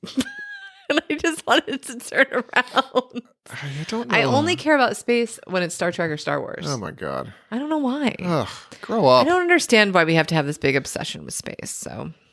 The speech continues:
Speaker 1: I just
Speaker 2: Ugh.
Speaker 1: avoid it.
Speaker 2: Clearly.
Speaker 1: I run away.
Speaker 2: I know. And Terraforming Mars is a great game. I wanna play that game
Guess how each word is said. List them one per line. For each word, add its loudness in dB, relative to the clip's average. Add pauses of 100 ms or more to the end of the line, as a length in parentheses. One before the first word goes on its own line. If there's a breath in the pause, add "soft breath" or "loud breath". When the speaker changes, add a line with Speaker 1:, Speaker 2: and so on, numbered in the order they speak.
Speaker 1:
I -8
just -2
Speaker 2:
Ugh. 0
Speaker 1:
avoid -2
it. -6 (600 soft breath)
Speaker 2:
Clearly. 4
Speaker 1:
I -4
run 0
away. -8 (160)
Speaker 2:
I 6
know. 6 (120)
And 0
Terraforming 6
Mars 6
is 2
a 2
great 4
game. 2
I 0
wanna 0
play 4
that 6
game 0